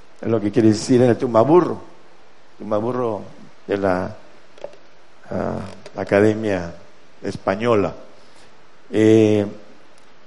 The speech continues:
en el, ah, en Apocalipsis, bueno, el, ah, veintiséis habla de la resurrección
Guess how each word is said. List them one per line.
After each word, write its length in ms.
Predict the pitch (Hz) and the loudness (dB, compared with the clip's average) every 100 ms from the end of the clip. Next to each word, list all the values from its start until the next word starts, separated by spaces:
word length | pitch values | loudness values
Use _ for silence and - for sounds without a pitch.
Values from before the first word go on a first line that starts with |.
| - - - - - - - - - - - - - - - - - - - - - - - | -20 -20 -20 -20 -20 -20 -20 -20 -20 -20 -20 -20 -20 -20 -20 -20 -20 -20 -20 -20 -20 -10 4
en 160 | 131 | 8
el, 340 | 135 135 131 127 | 10 12 12 12
ah, 300 | 123 127 - | 12 8 4
en 220 | 98 135 | 2 2
Apocalipsis, 1160 | 139 139 135 135 180 - 196 185 - - - - - - - - - - | 2 0 4 4 4 2 0 0 0 -8 -10 -14 -18 -20 -20 -20 -18 2
bueno, 260 | 170 139 127 123 - | 2 4 -2 -10 -4
el, 280 | 143 135 - | 4 4 4
ah, 160 | 123 127 | 2 4
veintiséis 920 | 156 175 165 - 151 165 170 - - - - - - | 4 8 6 8 8 8 4 -8 -16 -20 -20 -18 0
habla 320 | 131 147 143 | 2 10 12
de 220 | 131 117 | 12 10
la 220 | 113 104 104 | 8 4 4
resurrección 880 | 104 98 117 101 95 120 117 117 | 2 0 -2 -4 -4 -6 -6 -8